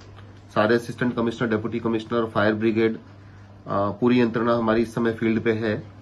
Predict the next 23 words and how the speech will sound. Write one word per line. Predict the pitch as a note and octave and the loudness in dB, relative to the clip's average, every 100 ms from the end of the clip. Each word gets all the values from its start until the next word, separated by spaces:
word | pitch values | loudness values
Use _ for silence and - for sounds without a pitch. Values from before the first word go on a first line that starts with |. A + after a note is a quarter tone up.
| - - - - | -18 -18 -20 -14
दो | G#2+ A2+ | 0 2
दिन | A#2+ B2+ | 4 4
में, | B2+ B2+ C3 C3 | 4 4 4 2
अ, | - - A2 A2 A2 G#2+ | -2 -4 0 2 0 -2
कुछ | A#2+ | -6
पेड़ | - A#2 A#2+ | 0 2 2
गिरने | A#2+ A#2+ A2 A#2 | 0 0 0 2
की | A2+ | -2
घटनाएं | G#2+ G2+ A2+ A#2 | -4 -4 -2 -2
हुई | G#2 A#2 | 0 -2
हैं, | A2+ A2+ A2 A2 A#2 G#2+ | -2 -2 -2 -4 -4 -2
water | G#2 A2 | -2 0
logging | G#2+ G#2 A#2 | 0 0 -4
की | A2 | -4
घटनाएं | G#2 A2 A2 | -6 0 0
हुई | G#2+ A2 G#2+ | 2 0 0
हैं, | G#2 C#3+ - - - - - - - | -2 -4 -8 -20 -20 -20 -20 -18 -4
और | G#2 G#2 | 0 0
उसको | - A2 - | 0 -4 -2
हमने | A2+ A2+ A2+ | 0 0 0
सबको, | A2+ - - | -2 -6 -4
अ, | A2 | -4
अ, | - G#2 G#2 G2+ F#2+ F#2 F#2+ F#2+ F#2 F2 | -4 -4 -2 0 -2 -4 -6 -4 -2 -2